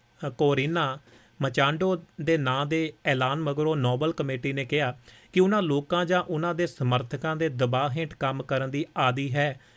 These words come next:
ਜੋ ਕਹਿੰਦੇ ਨੇ ਕਿ ਉਹ ਪੁਰਸਕਾਰ ਦੇ ਹੱਕਦਾਰ ਨੇ। ਨੋਬਲ ਕਮੇਟੀ ਦੇ ਨੇਤਾ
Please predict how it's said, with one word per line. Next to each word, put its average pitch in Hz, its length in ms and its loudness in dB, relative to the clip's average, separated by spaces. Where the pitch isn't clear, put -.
ਜੋ 165 160 6
ਕਹਿੰਦੇ 156 420 2
ਨੇ 160 140 -2
ਕਿ 170 200 0
ਉਹ 165 140 0
ਪੁਰਸਕਾਰ 139 580 0
ਦੇ 147 160 -2
ਹੱਕਦਾਰ 127 600 0
ਨੇ। 117 180 2
ਨੋਬਲ 151 360 4
ਕਮੇਟੀ 180 460 0
ਦੇ 180 280 0
ਨੇਤਾ 160 580 0